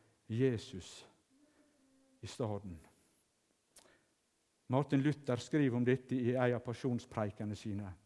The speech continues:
Eh, ja, av alle Luther sine preiker jeg leser, så er det den som har gjort sterkest inntrykk på meg, det må jeg si. Det er fra skjærtorsdagspreika hans om Jesus i Getsemane, der han skildrer hvordan Jesus ligger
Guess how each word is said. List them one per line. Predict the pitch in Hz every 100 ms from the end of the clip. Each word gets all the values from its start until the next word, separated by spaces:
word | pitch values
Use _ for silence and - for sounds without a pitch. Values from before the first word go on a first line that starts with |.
| _ - - - _ _ _ _ -
Eh, | 104 104 104 127 131 _ _
ja, | -
av | 113 123 131
alle | 139 120
Luther | 139 - 123
sine | 123 123
preiker | - 120 127 113
jeg | 113
leser, | 120 107 -
så | 117
er |
det | 113
den | 131 117
som | - 110
har | 117
gjort | 101 - _ _
sterkest | - - - 135 113 - 113 101 113
inntrykk | 113 - 101 -
på | 104
meg, | 90 104
det | 110
må | 110
jeg | 107
si. | 110 95 92 _ _ _ _ _ _ _ _ _
Det | 117
er | 110
fra | 120 107
skjærtorsdagspreika | - 123 123 - 131 - 107 - 110 110 85
hans | 110 104
om | 110
Jesus | 123 110 98 104
i | 101
Getsemane, | 107 - 117 98 92 127 - _ _ _ _ _ _ _ _ _ _ -
der | 127
han | 117
skildrer | - 131 143 120 117
hvordan | 143 123 123
Jesus | - 135 117 113 -
ligger | 120 120